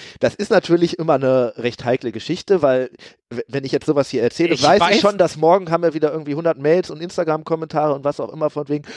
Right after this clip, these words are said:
Speaker 1: „Ich wusste das ja schon immer, die Merkel ist amtsunfähig, ich hab schon immer gesagt, die muss weg und deswegen ist sowieso alles das hier weg mit dem Deutschland“, so, ne? Deswegen heikle Nummer,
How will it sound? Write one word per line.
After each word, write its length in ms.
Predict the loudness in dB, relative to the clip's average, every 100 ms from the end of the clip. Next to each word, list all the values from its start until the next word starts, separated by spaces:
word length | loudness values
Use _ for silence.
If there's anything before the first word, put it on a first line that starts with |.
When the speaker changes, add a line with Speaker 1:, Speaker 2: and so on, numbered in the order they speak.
| -12
Speaker 1:
„Ich 140 | -8
wusste 200 | -6 -2
das 100 | 0
ja 80 | 0
schon 160 | -2 -2
immer, 340 | 2 6 6
die 120 | 4
Merkel 260 | 2 4 2
ist 100 | 2
amtsunfähig, 680 | 0 0 -6 -2 2 4 4
ich 80 |
hab 100 | -2
schon 100 | -8
immer 140 | -4 0
gesagt, 260 | 2 0
die 60 | 0
muss 200 | -2 4
weg 180 | 2 2 -14 -8
und 100 | 0
deswegen 320 | 0 2 0
ist 120 | -2 -4
sowieso 360 | -4 -2 2
alles 220 | 2 2
das 140 | 0 -2
hier 160 | -2
weg 180 | -4 -4
mit 120 | -6
dem 160 | -6 -2
Deutschland“, 420 | -2 -2 -6 -8
so, 100 | -10
ne? 120 | -8 -8 -12 -16 _ _ _ _ _ _ _
Deswegen 460 | -6 -2 -2 -2 2
heikle 360 | 2 4 0
Nummer, 400 | 2 0 -2 -4